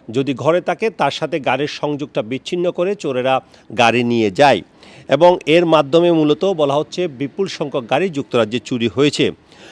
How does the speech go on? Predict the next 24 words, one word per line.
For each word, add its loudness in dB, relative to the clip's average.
পুলিশিং 0
মিনিস্টার 4
ড্যাম 4
ডেয়ানা 4
জনসন 0
বলেছেন, 0
এই 0
ধরনের 0
চুরির 0
ফলে 2
গাড়ির -2
মালিকের -2
উপর -2
ব্যাপক -4
প্রভাব 6
পড়ে 4
এবং 2
এটি -2
ঠেকাতেই -2
তারা, -2
আহ, -4
সরকার 2
কাজ 0
করছে। 0